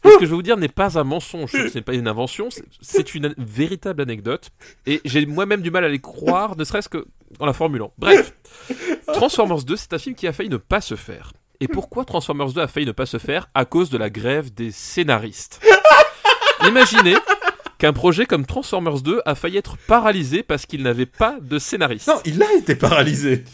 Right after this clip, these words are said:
Speaker 1: Et oui, et, et Michael Bay, il a littéralement pris un carnet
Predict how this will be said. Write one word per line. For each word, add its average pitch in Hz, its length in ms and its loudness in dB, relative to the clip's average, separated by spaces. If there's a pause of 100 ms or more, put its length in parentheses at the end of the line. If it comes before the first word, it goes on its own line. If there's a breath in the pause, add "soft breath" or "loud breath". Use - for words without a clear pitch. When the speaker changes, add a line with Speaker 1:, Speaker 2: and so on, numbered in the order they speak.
(280 soft breath)
Speaker 1:
Et 196 300 0
oui, 247 280 0
et, 175 220 -6
et - 160 -12
Michael 185 320 -2
Bay, 214 240 -4 (340)
il 175 160 -10
a 156 80 0
littéralement 202 500 -2
pris 202 300 -8
un 131 80 -4
carnet 170 500 -4